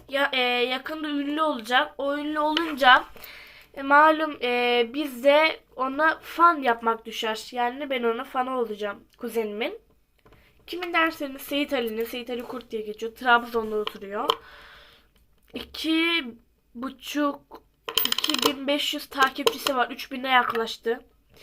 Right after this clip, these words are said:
Ama üç yüz K olunca benim ona bir sürprizim var. Onun da bana bir sürpriz olacak. Neden? Neden?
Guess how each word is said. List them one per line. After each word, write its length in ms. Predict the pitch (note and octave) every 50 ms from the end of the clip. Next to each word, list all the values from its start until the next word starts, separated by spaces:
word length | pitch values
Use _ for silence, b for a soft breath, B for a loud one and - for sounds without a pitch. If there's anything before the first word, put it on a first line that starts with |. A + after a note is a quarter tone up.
| B B B B B B B B
Ama 340 | C#4 C#4+ C#4+ D4 C#4+ D4 -
üç 300 | E4 E4 D#4 - - -
yüz 200 | C#4 B3+ A3+ -
K 300 | - - - B3+ B3+ B3+
olunca 480 | C4 C#4 D4 D4+ C#4+ - C#4 C#4+ C#4 C4
benim 200 | C4+ C4 C4+ C4
ona 160 | C4 C4 B3
bir 60 | A#3+
sürprizim 580 | A#3 - B3 - - B3 A#3 A3 A#3 A3+ G#3+ G#3+
var. 260 | G#3+ A3 A#3+ C4 - -
Onun 280 | A#3 A3 A3 A3+ A3+
da 100 | A#3 A3+
bana 420 | A#3 A#3 A#3 A#3 A#3 - - - - - - -
bir 100 | G#3+ A3+
sürpriz 360 | - - A3 - A#3+ A#3+ A#3+
olacak. 400 | B3 A#3+ A#3+ A3+ A#3 C4+ C#4 C#4 C4+
Neden? 520 | B3 B3+ B3+ A#3+ A3 C#4 C4 C#4+ D#4 D4 - B3+
Neden? 380 | C4 C4 B3+ A#3+ D4 D#4+ F4+